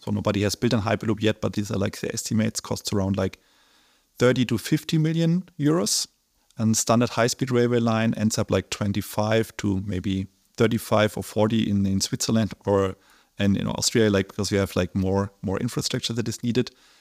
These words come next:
And our system as an upgrade, like, with levitation, is, like, around eight to ten million euros, the full-fledged system, um, on the infrastructure side. So it's, like, a third of the costs. Um, so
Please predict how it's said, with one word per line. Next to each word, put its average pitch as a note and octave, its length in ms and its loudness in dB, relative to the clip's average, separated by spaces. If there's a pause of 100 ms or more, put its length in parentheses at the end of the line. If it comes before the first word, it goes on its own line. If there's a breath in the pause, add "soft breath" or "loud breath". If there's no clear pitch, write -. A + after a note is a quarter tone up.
(160 soft breath)
And A2+ 140 4
our B2+ 240 2
system C3+ 580 2
as A2 200 0
an G2 140 2
upgrade, D3+ 520 0 (120)
like, A2 200 -2
with G#2+ 220 -2
levitation, A2+ 760 0
is, - 280 -4
like, F#2+ 160 0
around G2 340 2
eight G2 200 0 (100)
to G2+ 80 -8
ten F2+ 280 0
million F2+ 240 2
euros, - 480 -2 (140)
the A2+ 160 -10
full-fledged - 580 0
system, G#2 500 2 (500 soft breath)
um, G2 260 2
on G2 100 2
the F#2 100 -4
infrastructure - 640 -4
side. - 300 -6
So - 160 -2
it's, - 280 -2 (640 soft breath)
like, G#2+ 220 4
a G#2 40 -2
third A#2+ 420 2
of - 140 -4
the G#2+ 100 -2
costs. - 580 0 (280)
Um, F#2+ 260 0
so - 100 -10